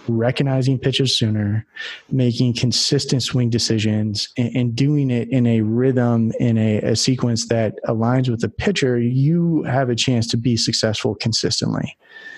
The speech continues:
And those pitch recognition modules, e-, especially quick recognition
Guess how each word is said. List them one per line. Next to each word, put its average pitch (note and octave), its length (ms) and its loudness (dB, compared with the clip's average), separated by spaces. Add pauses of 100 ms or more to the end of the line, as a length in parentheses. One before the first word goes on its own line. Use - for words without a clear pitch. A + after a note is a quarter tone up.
(420)
And A#2 120 4
those A#2 240 2
pitch - 280 -2
recognition A2+ 720 0
modules, G#2+ 640 2
e-, - 280 0
especially A2+ 480 0
quick A#2 280 -2
recognition G#2 800 0